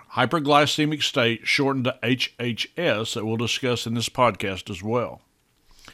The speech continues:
The initial treatment for type two diabetes is lifestyle management with reduction of carbohydrate intake as well as an increase in exercise.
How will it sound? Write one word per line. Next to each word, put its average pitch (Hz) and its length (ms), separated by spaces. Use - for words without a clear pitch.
The 156 100
initial 233 320
treatment 156 340
for 147 140
type 131 280
two 214 140
diabetes 120 580
is 113 160
lifestyle 143 560
management 123 600
with 104 180
reduction 123 500
of 117 120
carbohydrate 123 640
intake 117 520
as 107 160
well 131 220
as 117 120
an 117 100
increase 113 420
in 104 80
exercise. 107 720